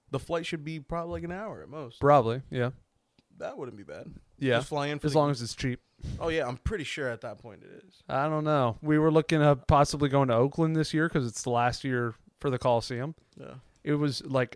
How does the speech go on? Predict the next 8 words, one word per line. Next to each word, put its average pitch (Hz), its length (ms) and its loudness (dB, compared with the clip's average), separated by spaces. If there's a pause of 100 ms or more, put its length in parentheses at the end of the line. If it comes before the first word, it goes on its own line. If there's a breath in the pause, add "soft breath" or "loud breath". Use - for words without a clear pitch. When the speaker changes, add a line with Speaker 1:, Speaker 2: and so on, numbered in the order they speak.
Speaker 2:
six, - 540 -6
no, 113 260 -4 (340)
three 185 280 2
hundred 180 280 0
fifty 147 280 -4
dollars 143 600 4 (540)
in 156 160 2
July. 120 460 4